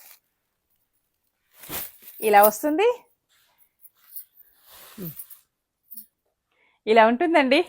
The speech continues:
మొత్తం కూడా డిజైన్ వచ్చేసి. చాలా బాగుంది. శారీ మొత్తం కూడాను డిఫరెంట్ మెంతి గ్రీన్ కలర్ లో శారీ వస్తుంది. బార్డర్ వచ్చేసి నావీ బ్లూ కలర్ లో టూ సైడ్స్ కూడాను బార్డర్ అండి. పళ్ళు చాలా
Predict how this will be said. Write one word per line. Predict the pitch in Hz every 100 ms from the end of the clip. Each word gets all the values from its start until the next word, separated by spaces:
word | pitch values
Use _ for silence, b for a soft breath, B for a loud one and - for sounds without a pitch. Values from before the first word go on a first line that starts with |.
| _ 240
మొత్తం | 226 247 240
కూడా | 226 214
డిజైన్ | 214 202 220 220
వచ్చేసి. | 214 226 - 381 - _ _ _ _ _ _ _ _ _
చాలా | 202 190 214 220
బాగుంది. | 190 170 151 - _ _ _ b b b b b _ _ -
శారీ | 240 240 262
మొత్తం | 254 240 262 254
కూడాను | 254 233 240 277 269 214 196
డిఫరెంట్ | 233 254 269 269 269
మెంతి | 233 233 262 214
గ్రీన్ | 233 254 247
కలర్ | 208 202
లో | 208 220
శారీ | 202 180 196
వస్తుంది. | 170 - 180 175 247 480 480 _ -
బార్డర్ | 214 226 269
వచ్చేసి | 269 254 285 247
నావీ | 175 185 208
బ్లూ | 214 214
కలర్ | 180 180
లో | 196 196
టూ | 254
సైడ్స్ | 269 269 269
కూడాను | 254 262 202
బార్డర్ | 165 175 180
అండి. | 175 202 415 B B _
పళ్ళు | 262 285 320 277 -
చాలా | 208 254